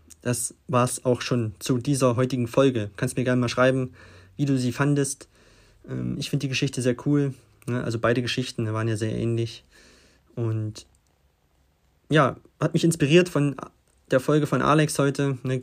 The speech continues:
Grüße gehen nochmal raus. Impulsquelle, hör da gerne mal rein. Auch ein cooler Podcast. Ähm,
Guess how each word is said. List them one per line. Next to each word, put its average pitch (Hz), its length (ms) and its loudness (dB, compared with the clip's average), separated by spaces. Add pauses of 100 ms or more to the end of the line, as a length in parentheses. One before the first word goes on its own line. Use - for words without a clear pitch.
Grüße 143 260 -2
gehen 135 140 2
nochmal 113 240 0
raus. 123 360 0 (120)
Impulsquelle, 123 840 0
hör 127 100 0
da 123 60 2
gerne 120 160 0
mal 117 100 -2
rein. 117 280 -2
Auch - 120 -6
ein 131 60 -2
cooler - 200 0
Podcast. 120 560 -6 (800)
Ähm, 117 460 -2